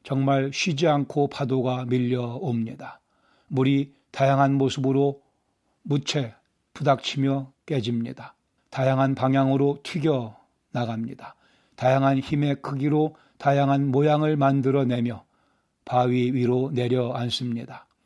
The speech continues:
그 어느 모습도 동일한 것이 없습니다. 다양하다는 표현의 결정적인 정의를 보여준다고 하겠습니다.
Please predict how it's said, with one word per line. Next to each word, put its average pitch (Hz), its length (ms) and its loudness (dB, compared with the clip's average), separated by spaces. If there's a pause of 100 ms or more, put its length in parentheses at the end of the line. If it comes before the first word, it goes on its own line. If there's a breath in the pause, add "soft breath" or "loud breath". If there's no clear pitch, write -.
(520 soft breath)
그 151 240 -2
어느 151 220 0
모습도 147 680 -2 (520)
동일한 139 480 0
것이 127 380 -4
없습니다. - 680 -10 (680)
다양하다는 147 880 0
표현의 127 580 -2
결정적인 139 840 0
정의를 143 720 0 (560 soft breath)
보여준다고 120 800 0
하겠습니다. 113 760 -12